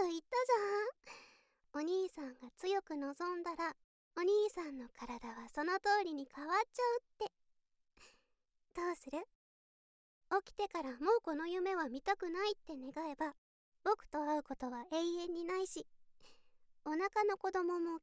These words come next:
消えちゃうよ。逆に、お兄さんが望むなら、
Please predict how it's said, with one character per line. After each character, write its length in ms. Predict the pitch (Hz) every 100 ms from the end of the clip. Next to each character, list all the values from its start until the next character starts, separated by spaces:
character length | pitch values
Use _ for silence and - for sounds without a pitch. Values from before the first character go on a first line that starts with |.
| -
消 140 | 311
え 60 | 302
ち 120 | 302
ゃ 80 | 302
う 60 |
よ。 140 | 339 494 _ _ _ _ _ _ _ _ _ _ _ _ _ _ -
逆 320 | 277 - 320
に、 220 | 320 311 _ _ _ _ _ _ -
お 40 |
兄 120 | 320 381 480 480
さ 160 | 403 320
ん 60 |
が 160 | 262 233
望 360 | 240 254 311 330
む 100 | 339
な 140 | 285
ら、 260 | 262 247